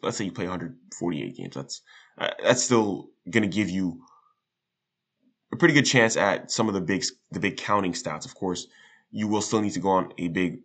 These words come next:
power surge if you're gonna talk about breaking records, though. Speaking of power surges,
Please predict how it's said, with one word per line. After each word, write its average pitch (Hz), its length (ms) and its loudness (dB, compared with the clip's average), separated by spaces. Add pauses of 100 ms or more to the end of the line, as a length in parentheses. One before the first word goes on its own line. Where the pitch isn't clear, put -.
(100)
power 104 360 2
surge 87 280 -2
if 87 140 -6
you're 92 80 0
gonna 90 180 -2
talk 90 260 -8
about 85 260 -8
breaking 85 340 -6
records, 80 380 -10
though. - 240 -20 (1500)
Speaking 185 320 2
of 127 80 6
power 110 240 8
surges, 98 640 -4